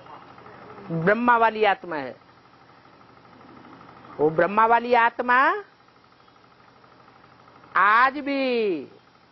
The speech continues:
एडवांस पार्टी के कोई ब्रह्मा कुमार में जब प्रवेश करके पार्ट बजाती है, सेवा करती है,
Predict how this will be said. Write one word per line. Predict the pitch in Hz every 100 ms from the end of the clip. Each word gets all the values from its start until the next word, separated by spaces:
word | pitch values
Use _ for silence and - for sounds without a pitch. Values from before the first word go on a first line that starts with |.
| _ _ _ _ _ -
एडवांस | 165 202 220 240 269 -
पार्टी | - 240 262 277 269
के | 262 277
कोई | 269 269
ब्रह्मा | 247 254 254 269
कुमार | 269 269 269 269
में | 277 269
जब | 269
प्रवेश | - 247 277 269
करके | - 269 285
पार्ट | 285 - 262 277
बजाती | 285 294 294 285 285
है, | 233 214 147 _ _ - - _ _ _ -
सेवा | 233 294 311
करती | 302 294 285 294
है, | 277 262 240 165